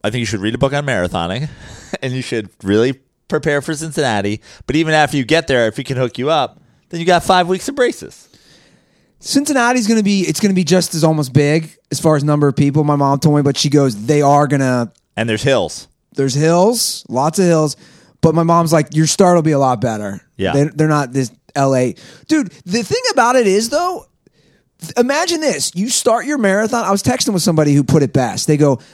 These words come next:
Speaker 2: "Imagine you train like I did for months, and then you get to the start, and then there's, like, let's say a group of fifteen women in their fifties, all wearing the same shirt, talking,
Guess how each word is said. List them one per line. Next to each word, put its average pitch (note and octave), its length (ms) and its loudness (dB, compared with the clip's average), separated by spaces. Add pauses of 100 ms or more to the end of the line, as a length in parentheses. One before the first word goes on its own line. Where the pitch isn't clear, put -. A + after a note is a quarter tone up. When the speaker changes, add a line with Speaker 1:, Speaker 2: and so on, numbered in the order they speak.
Speaker 2:
"Imagine A3+ 540 -2
you A#3+ 100 0
train F#3 400 2
like E3 220 0
I C#3 160 2
did C3 180 -2
for - 160 -4
months, B2 760 -2 (640)
and C#3+ 140 0
then F3 160 2
you F3+ 80 0
get G3+ 200 2
to B3+ 80 0
the G3+ 100 0
start, D#3+ 640 2 (640)
and D#3 160 0
then F#3 120 2
there's, F3+ 220 2
like, D#3 240 -2
let's E3+ 180 2
say F#3 140 4
a E3 40 2
group D3+ 180 0
of C#3+ 120 -2
fifteen - 1040 0
women F#3 280 4
in C#3 80 0
their C3 100 -2
fifties, C#3 600 0
all C#3+ 160 4
wearing F#3+ 200 2
the D#3 60 0
same E3+ 300 0
shirt, D#3 340 0 (240)
talking, G3 640 0